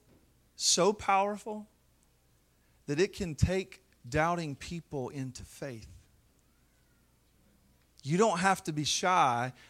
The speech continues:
about your questions, and you don't have to be shy about the things that you go, "God, I just don't understand."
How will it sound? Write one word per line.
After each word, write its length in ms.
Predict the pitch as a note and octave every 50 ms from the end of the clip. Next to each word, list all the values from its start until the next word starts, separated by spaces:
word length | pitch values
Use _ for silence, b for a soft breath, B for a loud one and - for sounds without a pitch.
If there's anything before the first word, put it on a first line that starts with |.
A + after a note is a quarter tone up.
| B -
about 320 | C3 B2+ C#3 C3+ B2+ -
your 80 | D3 C3+
questions, 520 | - - F3 D3+ - - - B2+ A2+ A2 C#3+
and 120 | C#3 B2+
you 80 | C3 D#3
don't 140 | E3+ E3 D#3
have 180 | D#3+ D#3 - -
to 60 | C#3+
be 100 | C3+ C3+
shy 380 | - - - E3+ D#3+ E3 D#3
about 240 | D3 C3+ C#3 B2 -
the 60 | C3
things 340 | A#2+ - - C#3+ C#3+ C#3 A#2
that 60 | C3+
you 140 | B2+ D3 C3
go, 160 | B2+ C#3 B2+
"God, 260 | B2 C3 D#3+ D#3 D#3 D3+
I 60 | C#3+
just 240 | C#3 D#3+ D#3+ - -
don't 180 | F3+ E3 D#3 C3
understand." 1200 | C#3 D3 D3 D3 D#3 - - - - - E3 E3 F3+ G3 G#3 G3+ F#3+ F3 D#3 C#3 A#2 G#2 -